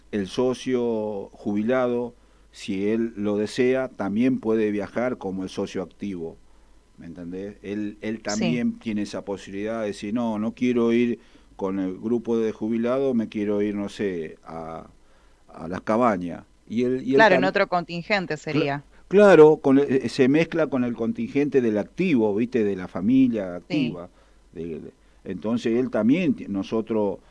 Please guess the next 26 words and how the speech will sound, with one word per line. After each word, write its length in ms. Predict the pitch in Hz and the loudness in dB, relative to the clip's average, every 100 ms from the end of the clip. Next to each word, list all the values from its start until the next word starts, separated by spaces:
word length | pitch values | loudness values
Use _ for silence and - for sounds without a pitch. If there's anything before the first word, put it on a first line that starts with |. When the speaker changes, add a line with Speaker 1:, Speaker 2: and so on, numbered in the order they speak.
| _ _ | _ _
Speaker 1:
también, 640 | - 90 104 127 127 120 113 - | -8 -2 2 4 4 4 2 -6
eh, 360 | 85 80 78 | -8 -8 -8
le 100 | 82 | -6
damos 360 | 101 104 107 95 | -2 0 0 -2
esa 120 | 98 | -6
posibilidad, 840 | 95 98 101 104 107 117 131 147 - _ _ _ _ _ - | -4 -6 -4 -2 0 2 2 0 -8 _ _ _ _ _ -16
eh, 640 | 85 82 78 73 71 71 - _ _ | -10 -8 -6 -8 -12 -16 -20 _ _
y, 540 | 101 90 85 80 78 - | -10 -8 -8 -8 -12 -10
y 120 | 101 | -6
lo 100 | 95 | -4
ayudamos 720 | 95 - 98 117 120 120 107 98 | -4 -2 0 2 4 4 4 0
en, 380 | 80 73 71 - - - | -4 -8 -12 -14 -20 -16
en 80 | 85 | -14
ciertos 360 | - 101 95 98 | -6 -4 -2 -2
casos 320 | 120 123 143 | 0 2 2
porque 280 | 113 101 101 | 2 0 2
a 60 | 95 | 2
ellos 220 | 98 101 | 4 6
les 120 | 95 | 4
cuesta, 760 | - 113 113 - 104 92 82 - _ - - - - | 6 10 10 8 2 2 -2 -8 _ -20 -20 -20 -6
eh, 460 | 80 82 80 78 - - | -2 -2 -2 -4 -10 -2
poder 380 | 98 98 104 | 2 4 4
hacer 240 | 98 - 98 | 2 0 0
una 180 | 98 92 | 2 2
reserva, 720 | 95 - 135 143 139 127 110 | 0 4 8 10 10 8 4
poder, 400 | 101 98 101 | 0 0 0